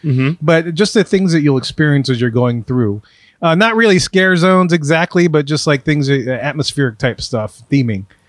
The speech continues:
Speaker 1: Yeah, that's
Speaker 2: You go
Speaker 1: kinda like what Mickey's Not So Scary is. I mean,
Speaker 2: Yeah.
Speaker 1: very few alterations to any rides, if any.
Speaker 2: Mm-hmm.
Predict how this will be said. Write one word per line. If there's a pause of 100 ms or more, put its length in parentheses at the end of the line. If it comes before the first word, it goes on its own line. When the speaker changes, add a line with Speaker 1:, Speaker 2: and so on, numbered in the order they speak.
Speaker 1:
Yeah,
that's
Speaker 2:
You
go
Speaker 1:
kinda
like
what
Mickey's
Not
So
Scary
is.
I
mean,
Speaker 2:
Yeah.
Speaker 1:
very
few
alterations
to
any
rides,
if
any. (180)
Speaker 2:
Mm-hmm.